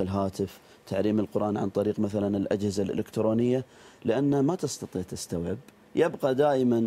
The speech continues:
ال-، المبنى له طاقة استيعابية،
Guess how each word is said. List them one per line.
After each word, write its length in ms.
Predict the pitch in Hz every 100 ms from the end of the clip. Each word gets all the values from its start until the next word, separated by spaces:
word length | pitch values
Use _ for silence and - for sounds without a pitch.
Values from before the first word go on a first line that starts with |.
| 117 - - -
ال-، 600 | 113 110 107 107 104 104
المبنى 680 | 113 117 123 113 113 113 104
له 180 | 110 117 -
طاقة 240 | 123 113
استيعابية، 920 | 110 - 110 110 95 104 104 107 104